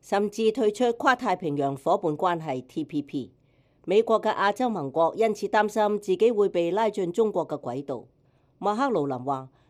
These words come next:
中國喺南中國海嘅行為毫無辯護餘地，如果美國不採取行動保衛地區安全秩序，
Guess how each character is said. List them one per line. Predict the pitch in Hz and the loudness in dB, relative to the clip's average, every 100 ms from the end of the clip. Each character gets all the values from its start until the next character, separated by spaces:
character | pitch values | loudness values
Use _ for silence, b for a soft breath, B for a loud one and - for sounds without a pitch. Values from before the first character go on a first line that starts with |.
| b | b
中 | 311 | -4
國 | 285 233 | -2 0
喺 | 240 | 0
南 | 302 160 | -2 -4
中 | 269 277 | -2 -2
國 | 220 | -2
海 | 196 202 240 | 0 0 0
嘅 | 208 | -2
行 | 160 147 | -6 -4
為 | 139 131 120 | -4 -4 -8
毫 | 135 160 | -4 -2
無 | 160 160 156 | 0 0 -2
辯 | 156 175 165 | 0 -2 -2
護 | 156 | -4
餘 | 151 127 | -4 -8
地， | 123 135 - b b b b | -6 -6 -8 b b b b
如 | 170 | -2
果 | 175 262 | 2 2
美 | 226 185 | 2 2
國 | 185 180 | 4 2
不 | - 240 | 2 -2
採 | 233 185 | 0 -2
取 | 185 165 160 196 | -2 -2 0 0
行 | 185 135 | -2 -8
動 | 135 151 156 | -4 -4 -4
保 | 143 160 | -2 0
衛 | 202 170 147 | 2 2 0
地 | - 151 | -2 -6
區 | 208 | -2
安 | 202 196 185 | 0 0 -2
全 | 143 131 | -6 -8
秩 | 139 139 | -8 -6
序， | 139 127 | -6 -6